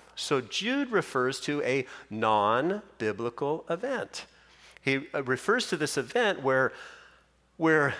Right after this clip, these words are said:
Satan and Michael the archangel are contending with one another over the lifeless body of Moses.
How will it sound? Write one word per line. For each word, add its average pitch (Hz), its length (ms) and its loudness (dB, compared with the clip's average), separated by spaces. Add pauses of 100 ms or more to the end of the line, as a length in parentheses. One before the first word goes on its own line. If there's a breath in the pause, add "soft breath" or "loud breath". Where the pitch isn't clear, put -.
(140 loud breath)
Satan 196 1040 2 (880 loud breath)
and 135 280 2
Michael 185 540 4
the 156 160 0
archangel 156 1040 0 (480 loud breath)
are 139 140 4
contending 180 1000 0
with 147 220 0
one 139 160 2
another 123 580 2 (520 loud breath)
over 156 360 6
the 139 220 0
lifeless 147 600 2
body 131 440 0
of 107 120 -6
Moses. 107 600 -6